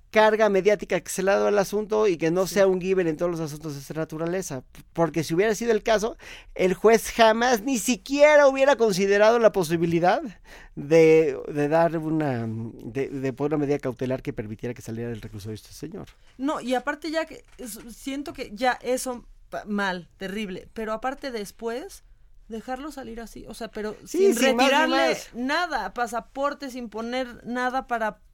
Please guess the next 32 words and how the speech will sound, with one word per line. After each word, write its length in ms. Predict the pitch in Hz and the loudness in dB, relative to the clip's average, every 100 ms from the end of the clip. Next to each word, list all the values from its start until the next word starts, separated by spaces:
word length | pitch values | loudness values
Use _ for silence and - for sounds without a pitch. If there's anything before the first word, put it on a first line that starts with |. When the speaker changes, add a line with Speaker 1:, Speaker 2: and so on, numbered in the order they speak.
| _ | _
Speaker 2:
poder 280 | - 226 247 | -10 -6 -4
localizarlo, 640 | 311 302 214 214 294 403 233 | -6 -4 -6 -4 -2 -2 -4
porque 300 | 240 240 220 | -6 -2 0
hoy 220 | 254 330 539 - - _ _ _ - - - _ _ | 0 0 -6 -14 -20 _ _ _ -20 -20 -20 _ _
nadie 480 | - 226 233 214 214 | -12 -8 -6 -6 -8
sabe 220 | 214 196 | -10 -12
en 80 | 196 | -12
dónde 220 | 190 175 | -12 -14
está, 300 | 170 143 160 - | -10 -8 -6 -4
ni 220 | 226 220 | -2 -2
sus 240 | 214 190 | -6 -8
hijos, 260 | 247 240 196 | -8 -8 -12
sus 160 | 175 226 | -10 -10
hijos 280 | 226 233 | -8 -8
no 180 | 220 220 | -8 -8
tienen 300 | 220 220 208 | -6 -4 -4
contacto 580 | 202 180 190 185 202 185 - _ _ _ | -6 -8 -8 -8 -10 -10 -14 _ _ _
con 220 | 190 185 | -6 -4
él. 200 | 208 233 | -2 -2
La 120 | 208 190 | -2 -4
hija 320 | 214 185 208 | -6 -8 -8
de 80 | 185 | -8
Abril, 380 | 175 180 185 | -8 -8 -8
la, 160 | 220 175 | -10 -10
la 340 | 170 160 151 | -12 -10 -10
mayor, 320 | 147 160 165 180 | -10 -10 -10 -12
son 180 | 190 | -14
tres 200 | 180 185 | -14 -12
niños, 480 | 185 180 175 220 - _ - - _ | -10 -10 -10 -14 -16 _ -20 -20 _
pues 260 | - 208 196 - | -6 -6 -6 -10
ha 160 | 208 202 | -12 -8
puesto, 600 | 220 208 - 233 220 | -8 -8 -6 -4 -4